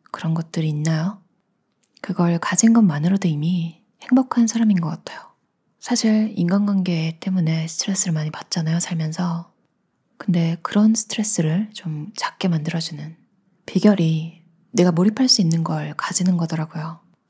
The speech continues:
그런 의미에서 목표를 이루기 위한 공부든 여러분의 마음을 막 뛰게 하는 그런 취미생활이든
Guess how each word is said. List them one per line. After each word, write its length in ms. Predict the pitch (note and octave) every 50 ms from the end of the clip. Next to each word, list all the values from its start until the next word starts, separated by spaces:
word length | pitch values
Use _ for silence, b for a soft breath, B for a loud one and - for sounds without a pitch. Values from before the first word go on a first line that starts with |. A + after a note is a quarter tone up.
| _ _ _ _
그런 280 | - - F#3 F3+ E3+
의미에서 640 | E3 D#3+ E3 F3 E3+ E3+ - F#3+ F#3+ F#3 F3 E3 E3+ F3
목표를 380 | - E3+ E3+ E3 - A3 A3 G#3+
이루기 320 | G3 E3+ E3 E3 E3 - E3+
위한 280 | E3 E3 D#3+ D#3+ D#3
공부든 720 | - - - - E3 E3 - E3+ E3 - D#3+ F3 G#3 A#3+ - - _ _ _ _ _ _ _
여러분의 300 | D#3+ E3 E3 D#3+ D#3+ D#3+
마음을 360 | D#3 D#3 D3+ D#3 D#3 D#3 D#3
막 220 | D3 D3+ D#3 - -
뛰게 200 | A3+ A3+ A3 B3
하는 560 | A#3+ A3+ G#3 E3+ D#3 D#3 D#3 D3 D#3 E3 D#3+ - _ _ _ _ _ _ _ _
그런 300 | - - E3+ E3 D#3 D#3+
취미생활이든 920 | - - A#3 B3 A#3+ B3 A3+ G3+ F3+ E3+ D#3 E3 - F3 F3 E3 D#3 F3